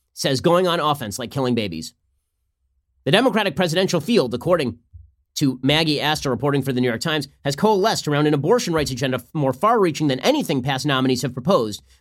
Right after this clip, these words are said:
according to a New York Times survey of the campaigns. The positions reflect a hugely consequential shift on one of the country's most politically divisive issues. Every single candidate the Times surveyed supports codifying Roe v. Wade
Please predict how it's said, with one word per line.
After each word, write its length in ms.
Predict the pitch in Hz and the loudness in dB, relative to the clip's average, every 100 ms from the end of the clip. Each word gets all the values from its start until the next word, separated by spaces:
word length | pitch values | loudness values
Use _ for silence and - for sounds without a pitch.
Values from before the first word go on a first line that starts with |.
| - | -8
according 320 | 147 185 175 | 0 2 2
to 100 | 165 | 4
a 60 | 147 | 4
New 100 | 185 | 4
York 220 | 185 160 | 2 2
Times 200 | 156 147 | -2 0
survey 280 | 208 170 131 | 2 2 2
of 80 | |
the 60 | 127 | 0
campaigns. 540 | 151 139 185 92 - - _ _ - | -2 0 0 0 -10 -20 _ _ -6
The 60 | |
positions 480 | 151 180 269 185 117 | 0 2 4 2 0
reflect 280 | 135 160 160 | -2 -2 -4
a 20 | |
hugely 480 | 143 262 302 160 151 | -2 2 2 2 -2
consequential 600 | 131 147 143 180 185 156 | -2 -4 -2 -2 -2 -4
shift 320 | - 135 - _ _ _ | -2 -4 -4 _ _ _
on 140 | 143 | 2
one 100 | 160 | 2
of 60 | 160 | 2
the 100 | 147 | 0
country's 260 | 160 147 131 | 0 0 0
most 200 | 143 147 | 0 0
politically 400 | 156 247 151 135 | 0 0 2 -2
divisive 340 | 127 123 147 | 0 -2 -2
issues. 320 | 185 98 - - _ _ _ _ _ _ _ _ | -4 -6 -10 -16 _ _ _ _ _ _ _ _
Every 240 | 196 208 240 | 0 2 0
single 300 | 220 208 196 | 2 0 0
candidate 400 | 175 160 175 - | 0 0 -4 -6
the 60 | |
Times 320 | 120 151 165 | -6 -2 -2
surveyed 420 | 165 131 110 110 - _ | 0 -2 -2 -4 -8 _
supports 400 | - 143 185 160 | -6 0 0 0
codifying 540 | - 196 214 170 143 135 | 0 0 2 0 2 4
Roe 160 | 160 | 4
v. 180 | 170 190 | 2 0
Wade 400 | 139 117 120 | 0 0 0